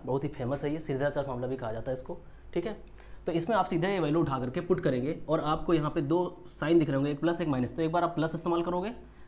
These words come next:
तो आपको alpha मिलेगा, यानी पहला root मिलेगा। एक बार दूसरी बार formula minus इस्तेमाल करना, जहाँ आपको beta मिलेगा, तो आपको दोनों roots मालूम हो जाएंगे, ठीक है। तो पहला formula इसको रट लीजिए। कैसे याद करेंगे?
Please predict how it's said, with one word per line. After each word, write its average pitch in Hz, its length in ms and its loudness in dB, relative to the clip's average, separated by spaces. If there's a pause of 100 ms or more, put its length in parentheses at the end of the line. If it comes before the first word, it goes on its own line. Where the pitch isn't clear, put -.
तो 202 60 4
आपको 180 260 6
alpha 151 280 4
मिलेगा, 170 280 4
यानी 165 140 2
पहला 117 240 -2
root 135 140 -4
मिलेगा। 147 340 -2 (360)
एक 185 100 -2
बार 196 140 4
दूसरी 180 240 0
बार 170 120 4
formula 165 260 2
minus 135 280 0
इस्तेमाल 156 280 0
करना, 175 280 0 (300)
जहाँ 165 220 2
आपको 165 200 -2
beta 143 280 4
मिलेगा, 101 320 -8 (200)
तो 180 60 2
आपको 170 220 2
दोनों 160 280 4
roots 165 260 2
मालूम 123 200 0
हो 107 100 -6
जाएंगे, 101 320 -10 (240)
ठीक 202 120 2
है। 226 100 0 (260)
तो 208 60 2
पहला 196 200 8
formula 175 240 6
इसको 160 120 4
रट 127 140 4
लीजिए। 104 240 -4 (160)
कैसे 165 160 2
याद 175 100 4
करेंगे? 185 280 2